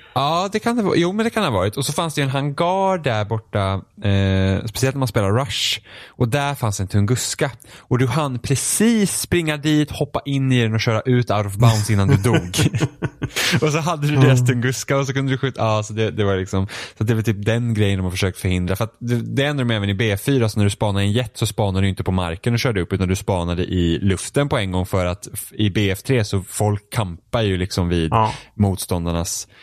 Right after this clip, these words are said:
Speaker 1: Så det kan jag ju förstå. Men det, jag tycker ändå det är tråkigt att man inte har f-, f-, för att det är så här att jag måste dö för att kunna gå och hämta ett fordon. Jag kan inte vara på planen och sen säga, "Shit, tanken har spanat, jag måste hinna dit och ta tanken", utan då måste jag, om jag vill då köra tank så måste jag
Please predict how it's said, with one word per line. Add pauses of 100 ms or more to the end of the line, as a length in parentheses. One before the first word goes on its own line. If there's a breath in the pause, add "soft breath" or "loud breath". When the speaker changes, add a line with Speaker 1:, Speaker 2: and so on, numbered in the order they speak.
Speaker 1:
Så
det
kan
jag
ju
förstå. (240 loud breath)
Men
det,
jag
tycker
ändå
det
är
tråkigt
att
man
inte
har
f-,
f-,
för
att
det
är
så
här
att (180 loud breath)
jag
måste
dö
för
att
kunna
gå
och
hämta
ett
fordon. (960)
Jag
kan
inte
vara
på
planen
och
sen
säga,
"Shit, (460)
tanken
har
spanat,
jag
måste
hinna
dit
och
ta
tanken",
utan (220 loud breath)
då
måste
jag,
om
jag
vill
då
köra
tank
så
måste
jag